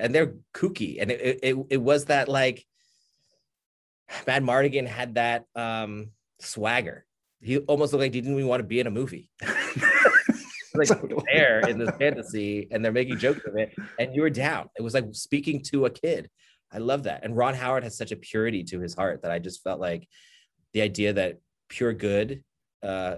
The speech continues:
Speaker 1: still exists and it's worth fighting for, to me, like, that's, that always, those stories always hold close to me. And if you can have humor about it and not be, uh, uh, over sentimental, I'm in.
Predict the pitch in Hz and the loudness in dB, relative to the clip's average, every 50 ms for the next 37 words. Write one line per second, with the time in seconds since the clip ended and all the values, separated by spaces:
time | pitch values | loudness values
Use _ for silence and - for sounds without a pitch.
0 | - _ - - - - - - 107 104 107 95 90 87 92 95 120 - - - | -8 _ -12 -12 -12 -10 -4 -2 0 0 0 -2 -2 -2 -2 -2 -2 -4 -6 -8
1 | 101 95 90 87 85 - 90 90 - - - 85 82 85 87 98 104 101 - 117 | -8 -6 -6 -8 -10 -10 -12 -14 -14 -8 -4 -4 -2 -2 -2 -4 -6 -6 -2 0
2 | 117 120 131 131 113 - - 104 101 101 101 90 90 85 85 - _ _ - - | 0 0 0 -2 -4 -6 -8 -6 -4 -2 -2 -2 -4 -4 -6 -10 _ _ -4 -2
3 | 95 92 95 90 85 - - - - - - _ _ _ _ _ _ _ - 101 | 0 0 0 -2 -4 -8 -14 -14 -14 -16 -18 _ _ _ _ _ _ _ -4 -2
4 | 110 101 110 117 127 117 98 - - - - - _ _ _ _ _ _ - 82 | 0 2 4 4 4 4 2 0 -6 -12 -16 -20 _ _ _ _ _ _ -4 0
5 | 110 131 143 139 - 131 117 110 95 95 95 104 - - 92 87 87 - - _ | 2 2 2 2 0 0 0 0 0 0 0 0 0 0 -2 -4 -10 -16 -18 _
6 | - 87 85 73 - - _ - - 87 82 82 - - - 76 - - - - | -10 -10 -10 -10 -12 -18 _ -12 -10 -10 -10 -10 -8 -6 -6 -6 -8 -8 -16 -20
7 | _ _ _ _ - 107 107 107 107 110 107 98 95 - - 113 117 123 131 127 | _ _ _ _ -8 -6 -4 0 0 2 0 0 -2 -4 -4 0 2 2 2 4
8 | 131 123 127 143 147 120 92 87 95 98 98 - 101 98 95 95 92 87 - 101 | 4 2 2 4 2 2 0 -2 -4 -6 -6 -6 -6 -4 -4 -4 -4 -6 -8 -8
9 | 95 87 90 92 92 90 - _ _ _ _ _ _ _ _ - 78 76 73 71 | -8 -6 -6 -8 -10 -14 -18 _ _ _ _ _ _ _ _ -10 -8 -8 -8 -8
10 | - 50 - - 101 101 95 101 98 - 104 98 - 90 90 92 98 98 127 123 | -10 -12 -12 -8 -6 -6 -4 -4 -4 -6 -6 -6 -6 -6 -6 -6 -6 -6 -6 -6
11 | 131 - - _ _ _ - 87 90 95 104 110 80 - | -6 -8 -10 _ _ _ -12 -10 -8 -6 -6 -8 -8 -12